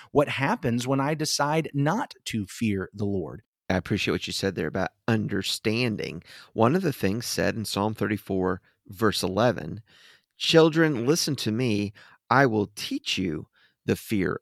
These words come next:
Speaker 2: of the Lord." Uh, teach you a proper knowledge and understanding of him. And to what you said a moment ago, teach you the appropriate actions in regard to the Lord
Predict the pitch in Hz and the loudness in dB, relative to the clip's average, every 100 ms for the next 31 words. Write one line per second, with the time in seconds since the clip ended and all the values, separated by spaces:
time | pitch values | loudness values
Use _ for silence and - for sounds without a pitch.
0 | - 92 - 92 - - - _ _ - | -2 0 -2 -4 -4 -4 -8 _ _ -20
1 | - _ 98 101 95 - - - 220 - | -20 _ 2 4 4 0 -4 -2 -2 0
2 | - 101 107 104 - 123 123 110 104 110 | 0 0 0 -4 -2 2 4 2 2 0
3 | 123 117 107 104 101 95 - 113 123 131 | 0 -2 -2 -2 -2 -6 -2 0 0 -2
4 | 127 123 131 131 170 - - - _ 165 | -4 -4 -2 -4 -6 -14 -20 -20 _ 0
5 | 160 165 156 143 - 117 113 107 101 101 | 2 2 2 0 2 2 2 2 2 2
6 | 196 170 107 - - - _ - - 240 | 4 4 0 -4 -20 -20 _ -10 -4 -2
7 | - - 101 113 123 117 - 151 147 113 | -2 0 0 0 2 2 2 0 0 2
8 | 110 104 _ _ - 156 226 - - - | 0 0 _ _ -6 0 0 0 2 4
9 | 160 101 92 123 262 - - - - - | 4 2 0 -6 -6 -4 -6 -8 -20 -2
10 | 139 127 117 107 101 95 92 87 95 - | 0 2 4 6 6 2 0 0 -2 -4